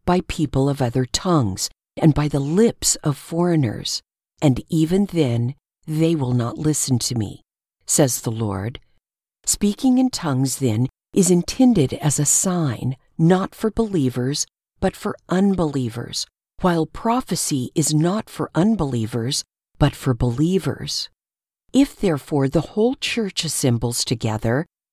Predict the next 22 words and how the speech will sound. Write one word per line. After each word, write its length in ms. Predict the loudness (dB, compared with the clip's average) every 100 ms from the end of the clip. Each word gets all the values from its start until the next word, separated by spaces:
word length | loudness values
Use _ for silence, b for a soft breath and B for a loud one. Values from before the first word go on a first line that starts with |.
| _
and 180 | 0 0 2
all 320 | 0 0 -2 -2
are 80 | -2
speaking 520 | -2 -4 -4 -2 0
in 120 | 0
tongues, 600 | -2 -2 0 0 -2 -4 -10 _ _
and 200 | 2 2
people 380 | 0 -6 -2 -4
who 200 | -2 -2
are 140 | -2 -4 -6
outsiders 920 | -4 -4 -4 -4 -4 -2 -2 -2 -4
or 180 | -2 -2
unbelievers 880 | 2 2 2 -2 -2 -2 -2 -2 -2 -6
come 240 | -4 0 2
in, 340 | 2 2 0 -4 _ _ _ _
will 120 | -2 0
they 200 | 0 -2
not 240 | -4 -4
say 440 | -4 -2 0 0
that 200 | 0 -2
you 200 | -2 -2
are 140 | -2